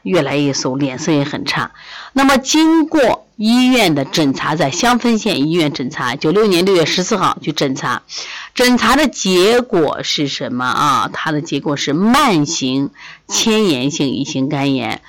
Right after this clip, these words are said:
用灸法仍然是麦粒灸法啊，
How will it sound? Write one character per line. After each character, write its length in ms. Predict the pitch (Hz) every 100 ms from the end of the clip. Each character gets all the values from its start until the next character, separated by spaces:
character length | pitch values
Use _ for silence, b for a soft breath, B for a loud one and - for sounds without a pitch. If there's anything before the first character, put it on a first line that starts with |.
| B B _
用 420 | 220 247 226 196
灸 380 | - 233 247 247
法 520 | - 156 147 170 180
仍 280 | 196 208 277
然 280 | 247 202 196
是 180 | -
麦 320 | 160 196 214 190
粒 320 | 175 165 160
灸 240 | 175 170
法 140 | 160 135
啊， 440 | 120 160 147 127